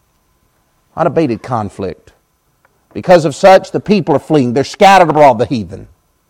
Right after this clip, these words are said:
Notice verse twelve. Seeing all this, he said, "Thou sellest thy people for naught, and dost not increase thy wealth by their price."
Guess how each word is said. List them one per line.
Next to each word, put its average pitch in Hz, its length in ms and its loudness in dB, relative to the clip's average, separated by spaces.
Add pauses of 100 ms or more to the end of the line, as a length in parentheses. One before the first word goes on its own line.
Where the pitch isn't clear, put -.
(600)
Notice 156 240 -2
verse 143 220 -2
twelve. 107 500 -4 (960)
Seeing 170 220 2
all 165 220 8
this, 165 200 2
he 151 120 -4
said, 147 180 -4
"Thou 143 160 2
sellest 175 640 -2
thy 127 180 0
people 160 340 -12
for 107 220 -12
naught, 101 540 -12 (1500)
and 117 180 -8
dost 175 320 4
not 175 280 4
increase 165 560 -6
thy 120 240 2
wealth 135 440 0
by 107 160 -4
their 117 200 -6
price." - 560 -10